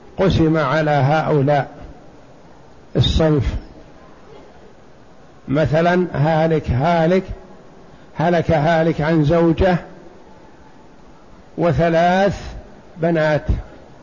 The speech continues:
تعطى الزوجة نصيبها الثمن والباقي سبعة تكون للبنات الثلاث فرضاً وردا. مع الزوجة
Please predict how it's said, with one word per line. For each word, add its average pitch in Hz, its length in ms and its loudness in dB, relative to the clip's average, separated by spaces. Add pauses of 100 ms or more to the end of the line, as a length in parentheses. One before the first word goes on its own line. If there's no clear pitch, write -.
(500)
تعطى 170 540 2
الزوجة 160 640 2
نصيبها 151 760 0
الثمن 175 500 0 (2250)
والباقي 175 720 2
سبعة 165 520 0 (600)
تكون 165 480 -2
للبنات 170 680 -2
الثلاث 151 760 -2
فرضاً 185 460 -2
وردا. 160 540 -4 (1900)
مع 180 260 0
الزوجة 185 720 2